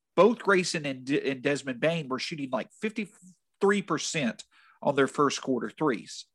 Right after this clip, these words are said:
And so it was really good. But in the second half of the season, the problem is, is that defenses have adjusted, right? They have made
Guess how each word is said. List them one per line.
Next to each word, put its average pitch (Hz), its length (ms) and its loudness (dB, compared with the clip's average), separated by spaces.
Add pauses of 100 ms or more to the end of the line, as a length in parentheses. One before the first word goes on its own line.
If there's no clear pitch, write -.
(300)
And 131 180 -4
so 180 180 6
it 147 100 6
was 151 160 2
really 147 240 2
good. 170 320 2 (420)
But 151 120 2
in 175 80 2
the 160 80 2
second 254 300 2
half 214 220 2
of - 60 -18
the 135 60 -6
season, 214 500 -2
the - 80 -6
problem 233 560 2
is, 135 180 2
is 123 80 -6
that 120 180 -4
defenses 202 480 -4
have 147 140 2
adjusted, 120 460 0
right? 127 260 0 (360)
They 185 320 6
have 170 220 2
made 147 460 0